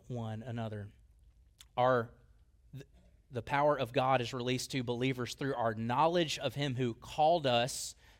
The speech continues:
to his own glory and his goodness. As Nicodemus came to Jesus by night in John chapter three, he said, "What must I do to inherit eternal life?" And Jesus said, "You must be born again." That born again is not just hearing the gospel,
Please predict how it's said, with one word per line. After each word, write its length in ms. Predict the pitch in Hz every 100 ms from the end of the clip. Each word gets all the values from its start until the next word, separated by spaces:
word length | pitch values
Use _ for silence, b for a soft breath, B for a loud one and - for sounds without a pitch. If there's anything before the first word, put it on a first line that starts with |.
| b
to 160 | 139
his 220 | 127 135 131
own 340 | 123 120 120 -
glory 520 | 117 113 113 110 107 104 b b
and 260 | 117 113
his 200 | 107 113
goodness. 460 | 117 117 104 98 -
As 200 | 123 110
Nicodemus 540 | 123 127 139 135 139 -
came 280 | 135 135
to 120 | 127 123
Jesus 540 | 113 123 139 135 -
by 180 | 117 117
night 360 | 120 131 151 -
in 140 | 117
John 200 | 120 127
chapter 300 | 131 131 -
three, 460 | 117 123 147 151 139 B B
he 100 | 135
said, 240 | 113 123 110
"What 220 | 131 160
must 200 | 131 -
I 120 | 135
do 200 | 127 131
to 120 | 123
inherit 360 | 120 113 131 120
eternal 340 | 120 131 120
life?" 280 | 120 143 147 - B B
And 120 | 123
Jesus 320 | 117 139 135
said, 240 | - 131 123
"You 100 | 123
must 300 | 127 123 -
be 120 | 117
born 380 | 110 127 139 131
again." 640 | 123 113 135 160 196 202 196 B B B
That 240 | 139 131
born 380 | 123 151 175 170
again 460 | 147 131 170 175 156
is 180 | 135 147
not 220 | 147 147
just 260 | 156 131 -
hearing 520 | - 202 214 196 147
the 100 | 135
gospel, 640 | 131 120 - - 127 170